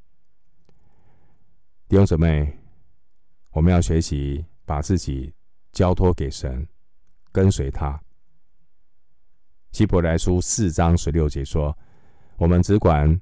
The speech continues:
坦然无惧地来到施恩的宝座前，为要得连续蒙恩惠、做随时的帮助。”今天我们读这段经文，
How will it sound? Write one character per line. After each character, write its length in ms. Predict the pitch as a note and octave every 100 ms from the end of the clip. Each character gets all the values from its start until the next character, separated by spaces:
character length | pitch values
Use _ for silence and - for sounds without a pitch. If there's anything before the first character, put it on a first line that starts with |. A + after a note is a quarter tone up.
| -
坦 220 | - D#2+
然 220 | D#2 E2
无 160 | D#2 D#2+
惧 180 | - E2+
地 160 | D2+ C#2+
来 200 | C#2+ D2
到 340 | E2 D2+ D#2 -
施 300 | - G#2+ G#2
恩 200 | G2 F2+
的 100 | D#2
宝 200 | D#2 C2+
座 220 | F2 D2
前， 360 | - D2 C2+ - - - - - - - - - - - -
为 120 | G2+
要 160 | F2+
得 160 | E2 D2+
连 220 | D#2+ D2
续 360 | E2 G2 D2+ - -
蒙 300 | - D#2+ E3 -
恩 200 | A2+ A#2
惠、 320 | - F#2 D2 - - -
做 280 | - D2+ C2+
随 240 | - D2
时 140 | C#2+ C#2
的 100 | C2+
帮 260 | D2+ D2
助。” 220 | D2+ - - - - - - - - - - - - - - - - - - - - - - - - - - - - - - - - - - -
今 140 | - G#2+
天 220 | G#2+ G#2
我 100 | E2
们 220 | D#2 E2
读 240 | E2 D#2 E2
这 160 | F2+
段 200 | E2+ D#2+
经 220 | D#2 E2+
文， 260 | D#2+ C2 C#2